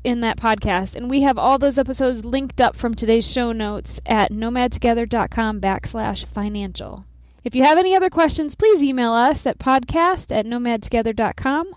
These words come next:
We're here to help you live your dream lifestyle. Do you like to read? Do you like the content of this podcast? We have a book.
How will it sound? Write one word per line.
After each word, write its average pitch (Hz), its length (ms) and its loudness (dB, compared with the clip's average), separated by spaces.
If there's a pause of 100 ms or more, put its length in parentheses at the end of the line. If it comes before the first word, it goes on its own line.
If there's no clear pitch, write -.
We're 339 140 2
here 349 160 4
to 320 80 4
help 277 200 2
you 247 300 0
live 185 320 -2
your 214 260 0
dream 208 320 -6
lifestyle. - 600 -6 (720)
Do 247 60 -4
you 269 80 4
like 277 140 4
to 254 100 -4
read? 240 240 0 (560)
Do 202 80 -4
you 196 40 -2
like 190 180 0
the 202 60 -6
content 214 380 -4
of 214 60 -4
this 220 120 -4
podcast? 330 680 0 (180)
We 190 220 -2
have 220 160 0
a 247 60 2
book. 330 340 2